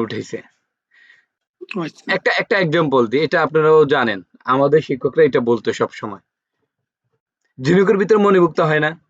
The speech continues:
Speaker 1: এটা কিভাবে হয়? আমাদেরকে এভাবে বলছে, সমুদ্রের ভিতরে যখন জোয়ার ভাটা আসে, অনেক ঝিনুক দেখবেন জোয়ারের সাথে চলে যায়, আর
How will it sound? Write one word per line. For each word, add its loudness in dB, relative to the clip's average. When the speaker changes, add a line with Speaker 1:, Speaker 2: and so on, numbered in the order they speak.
Speaker 1:
এটা -12
কিভাবে 0
হয়? -4
আমাদেরকে -2
এভাবে 4
বলছে, -2
সমুদ্রের 0
ভিতরে 0
যখন 0
জোয়ার 2
ভাটা 0
আসে, 0
অনেক 2
ঝিনুক 4
দেখবেন 2
জোয়ারের 2
সাথে 0
চলে 4
যায়, 2
আর -2